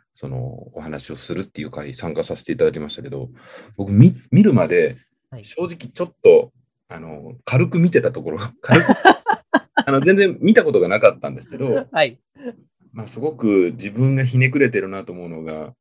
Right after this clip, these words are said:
Speaker 1: まあ、障害のある人が主人公で、
Speaker 2: はい。
Speaker 1: ちょっとお涙頂戴ものなのかなと思って見たら、
Speaker 2: はい、はい。
Speaker 1: 全然イメージが違っ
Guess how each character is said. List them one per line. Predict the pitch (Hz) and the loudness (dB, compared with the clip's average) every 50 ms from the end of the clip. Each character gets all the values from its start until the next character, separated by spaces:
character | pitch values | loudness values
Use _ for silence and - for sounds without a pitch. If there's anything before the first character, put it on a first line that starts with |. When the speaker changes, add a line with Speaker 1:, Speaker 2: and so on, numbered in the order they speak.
| _ _ _ | _ _ _
Speaker 1:
ま | 95 92 90 | -16 -14 -14
あ、 | 82 127 _ _ _ | -16 -18 _ _ _
障 | _ - - 139 143 143 143 | _ -6 -2 0 2 2 2
害 | 143 147 147 143 147 | 2 0 0 0 0
の | 143 143 143 135 131 - - | -2 -4 -4 -4 -6 -8 -10
あ | - 143 | -10 -10
る | 123 95 82 | -10 -10 -12
人 | - - 101 92 - _ _ - | -10 -10 -10 -10 -10 _ _ -6
が | 127 127 | -6 -4
主 | 127 - - 87 | -4 -4 -6 -6
人 | 87 101 95 90 78 - | -6 -4 -4 -4 -4 -6
公 | - 69 65 65 | -10 -12 -10 -4
で、 | - 110 - - - _ _ _ _ _ _ | 2 2 2 2 0 _ _ _ _ _ _
Speaker 2:
は | 135 117 | -14 -14
い。 | 95 | -14
Speaker 1:
ち | _ _ _ _ | _ _ _ _
ょ | - 202 | -14 -8
っ | - | -2
と | - 110 | 2 2
お | 107 113 | 4 4
涙 | 135 165 175 170 156 110 90 - | 4 2 2 0 2 0 0 0
頂 | - 113 113 120 | 0 -2 -2 -2
戴 | 120 120 123 | 0 -2 -2
も | 120 120 120 | -2 -4 -4
の | 120 123 | -4 -4
な | 123 123 | -2 -2
の | 117 95 | -4 -4
か | 87 87 85 | -8 -14 -14
な | 90 87 | -16 -16
と | _ - | _ -14
思 | 80 82 92 95 | -12 -10 -10 -10
っ | - _ _ _ _ _ _ _ _ _ | -12 _ _ _ _ _ _ _ _ _
て | - 80 | -10 -4
見 | 90 104 | -4 -2
た | 156 139 76 | 0 0 0
ら、 | 156 - | 0 -2
Speaker 2:
は | - | -6
い、 | 120 - | -10 -14
は | _ | _
い。 | _ _ _ _ | _ _ _ _
Speaker 1:
全 | - 135 196 233 233 | 4 8 8 8 8
然 | 185 214 214 202 | 8 6 4 6
イ | 208 208 | 6 6
メ | 202 170 | 6 6
ー | |
ジ | 120 104 | 4 4
が | 92 95 | 2 -2
違 | - - 90 98 98 | -2 2 2 2 2
っ | - | 0